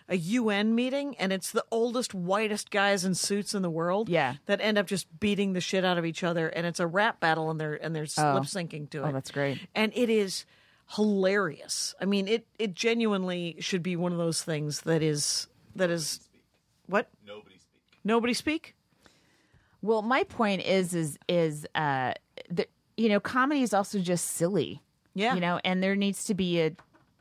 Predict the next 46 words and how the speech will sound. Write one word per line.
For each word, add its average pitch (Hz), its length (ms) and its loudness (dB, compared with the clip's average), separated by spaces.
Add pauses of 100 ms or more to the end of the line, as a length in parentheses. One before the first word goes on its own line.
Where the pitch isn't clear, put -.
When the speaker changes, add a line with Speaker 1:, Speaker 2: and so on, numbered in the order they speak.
(120)
Speaker 2:
why, 254 280 0
why 254 260 0
isn't 285 260 0
there 226 180 4
room 214 300 2
for 175 200 -2
silly 185 520 0
as 165 200 0
well 175 360 2
as, 147 720 -2
you 185 100 2
know, 156 220 4
brilliant 160 600 2
takedowns? 90 760 -4
That's 214 240 -2
all. 202 160 0
Speaker 1:
Oh, 208 40 2
Speaker 2:
That's 233 120 0
Speaker 1:
right. 180 180 2
Speaker 2:
all 151 380 0
I'm 190 80 -6
Speaker 1:
Right, 196 140 2
right. 160 240 2
Speaker 2:
asking. 151 180 -6
Speaker 1:
And 190 140 -2
different. 220 260 2
Speaker 2:
That's 120 100 -2
all. 92 220 -6 (160)
Speaker 1:
Well, 339 120 2
and 330 120 4
there's 320 160 4
so, - 220 2 (120)
I 262 80 -2
mean, 285 220 0
the 240 80 -10
comedy 415 460 2
has 240 180 -2
been 262 180 2
so 277 240 2
hard 269 240 2
to, 185 140 2 (100)
A, 202 220 -2
'cause 190 220 -2
it's 180 180 -2
so 294 340 2
subjective. 151 800 -6